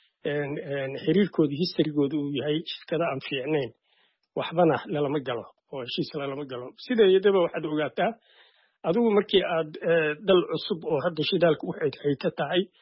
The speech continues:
waxaad iska arkaysaa wax badan. Shirkadaha oo waa fiican, oo iska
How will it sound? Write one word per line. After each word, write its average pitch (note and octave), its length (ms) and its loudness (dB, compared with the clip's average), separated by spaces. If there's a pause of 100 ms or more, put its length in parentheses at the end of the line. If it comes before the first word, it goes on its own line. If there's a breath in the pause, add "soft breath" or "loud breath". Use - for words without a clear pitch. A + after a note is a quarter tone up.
(500 soft breath)
waxaad G3+ 180 0
iska - 180 -2
arkaysaa E3+ 400 0
wax E3 140 2
badan. B2 300 -4 (120)
Shirkadaha E3 500 0
oo D3+ 260 2
waa D3+ 240 0
fiican, E3 480 0 (600 soft breath)
oo C#3+ 120 0
iska C#3+ 220 0